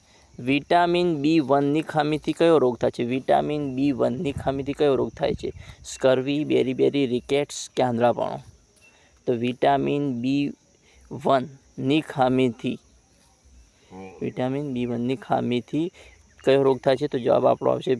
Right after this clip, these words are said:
જવાબ આવશે ઓપ્શન બી, બેરી બેરી. કયો રોગ થાય છે? બેરી બેરી. વિટામિન બી વનની ખામીથી બેરી બેરી રોગ થાય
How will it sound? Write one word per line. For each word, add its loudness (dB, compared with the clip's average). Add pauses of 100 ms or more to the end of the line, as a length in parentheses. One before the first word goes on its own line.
(160)
જવાબ -2
આવશે 0 (220)
ઓપ્શન -4
બી, -6 (160)
બેરી 2
બેરી. -6
કયો 2
રોગ 2
થાય 0
છે? -2 (120)
બેરી 4
બેરી. -2
વિટામિન 0
બી 0
વનની 0
ખામીથી -2
બેરી 0
બેરી 0
રોગ -4
થાય 4